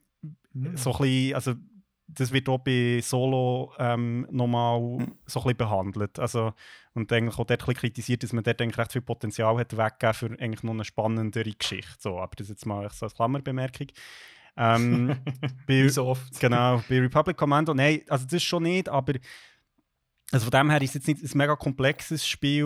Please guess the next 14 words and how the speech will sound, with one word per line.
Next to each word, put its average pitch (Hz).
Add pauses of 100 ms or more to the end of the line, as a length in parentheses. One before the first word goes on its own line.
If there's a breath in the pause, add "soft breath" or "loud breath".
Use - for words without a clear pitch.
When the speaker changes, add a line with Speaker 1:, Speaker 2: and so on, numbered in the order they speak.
(140)
Speaker 2:
was, 127
was 123
jetzt 135
so 139
die 127
Story 160
angeht, 143
aber 131 (580 loud breath)
es 135
ist 139
natürlich 143
einfach 143
eben, 139
man, 139